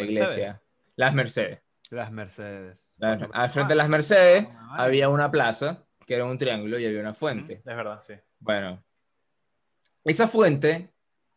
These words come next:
Speaker 2: se alimentaba de orines.
Speaker 3: ¿Cómo es eso? <laughs>
Speaker 2: Todos los,
Speaker 3: Ok.
Speaker 2: todos los coños que dormían en la, en
Speaker 3: Ah,
Speaker 2: esa plaza
Speaker 3: miaban ahí.
Speaker 2: orinaban, miaban ahí y se bañaban ahí.
Speaker 3: What? ¿Por qué?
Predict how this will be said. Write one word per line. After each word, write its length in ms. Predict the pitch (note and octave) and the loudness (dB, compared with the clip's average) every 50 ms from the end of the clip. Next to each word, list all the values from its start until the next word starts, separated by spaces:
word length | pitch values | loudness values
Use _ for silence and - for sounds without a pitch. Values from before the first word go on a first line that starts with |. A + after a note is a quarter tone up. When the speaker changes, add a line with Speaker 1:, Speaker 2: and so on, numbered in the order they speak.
| _ _ _ | _ _ _
Speaker 2:
se 400 | - - - - - C3+ C3 C3 | -14 -12 -10 -6 -2 2 2 2
alimentaba 720 | B2+ C3 C3+ C3+ C3+ C3 B2+ - E3+ E3+ F3 F3+ F3+ E3+ | 2 2 0 0 -2 -2 0 0 2 2 4 4 2 2
de 220 | D3+ E3 F3+ E3+ - - | 2 2 0 0 0 0
orines. 400 | B2 A#2+ A2+ G#2 F#2+ G2 G#2 A2 _ _ _ _ _ _ _ _ _ _ _ _ _ _ _ _ _ _ | 0 0 0 -2 -4 -8 -14 -18 _ _ _ _ _ _ _ _ _ _ _ _ _ _ _ _ _ _
Speaker 3:
¿Cómo 240 | - C3 C3+ C3 C3 | -18 -14 -12 -10 -10
es 140 | A#2+ C3 D3 | -10 -10 -10
eso? 100 | D3+ C#3+ F#3 D3 A#2 D#3+ D3+ - | -12 -12 -12 -12 -12 -14 -14 -12
<laughs> 1000 | G3+ A#3+ F3 - - _ _ _ _ - - - E4 G3+ G3 - - - - - - C4 | -12 -12 -12 -14 -16 _ _ _ _ -14 -10 -10 -10 -6 -2 -2 -2 -2 -2 -2 0 0
Speaker 2:
Todos 260 | C#3+ D3 D#3+ E3 E3+ | 2 4 4 4 4
los, 120 | F3+ G#3 A#3 | 4 2 2
Speaker 3:
Ok. 280 | - G3 E3+ E3 D#3 | 0 0 -2 -2 -2
Speaker 2:
todos 180 | - D#3+ D#3+ F3 | 0 0 2 2
los 100 | F3+ F3 | 2 2
coños 200 | F#3 G3 G3 F#3 | 2 2 2 2
que 60 | F3 | 2
dormían 380 | F#3+ F#3+ F#3 F#3 F#3 F#3 F#3 F#3 | 4 2 2 2 0 0 0 0
en 60 | F#3 | 0
la, 140 | F#3 F3+ E3+ E3+ - - | -2 -2 -4 -4 -10 -8
en 160 | - D#3 D3+ | -6 -4 0
Speaker 3:
Ah, 60 | D#3 | 2
Speaker 2:
esa 180 | D#3 D3+ C#3+ C#3 | 2 2 2 2
plaza 0 | |
Speaker 3:
miaban 360 | C3+ - D3+ D#3 D#3 D#3 D#3 D3+ | 2 2 2 4 4 4 2 2
ahí. 60 | C#3+ C#3 C3 | 2 2 0
Speaker 2:
orinaban, 420 | A#2+ A#2 C3+ C3+ C#3 C#3+ C#3+ C#3 - _ _ _ _ _ _ - | 0 -2 -2 -4 -4 -4 -6 -10 -14 _ _ _ _ _ _ -12
miaban 480 | C3 C#3 C#3+ D3+ D#3 D#3+ E3 F3 F3+ | -8 -4 -2 0 0 0 0 0 -2
ahí 400 | G3 G#3 F#3+ F3 E3+ F#3 A3 - _ _ _ _ _ _ _ _ _ _ _ _ _ _ - | -2 -2 -2 -2 -4 -6 -8 -12 _ _ _ _ _ _ _ _ _ _ _ _ _ _ -10
y 100 | C#3 C#3 | -8 -6
se 180 | C#3 D#3+ C#3+ C3 | -4 -2 -2 0
bañaban 540 | B2+ B2 B2 C#3 F#3+ A#3 B3 A3 F3 D3+ C#3+ | -2 -2 -2 0 0 2 2 2 2 0 0
ahí. 340 | C3+ C3 B2+ A#2 G2+ - _ _ _ _ _ _ _ _ - | -2 -4 -4 -6 -10 -14 _ _ _ _ _ _ _ _ -6
Speaker 3:
What? 220 | - B3+ D4+ D4+ - - - - _ _ _ _ _ _ _ _ _ _ - - - | -2 -2 -2 -2 -4 -12 -18 -20 _ _ _ _ _ _ _ _ _ _ -18 -14 -8
¿Por 140 | - D3+ D3 | -8 -6 -4
qué? 80 | G3+ | -4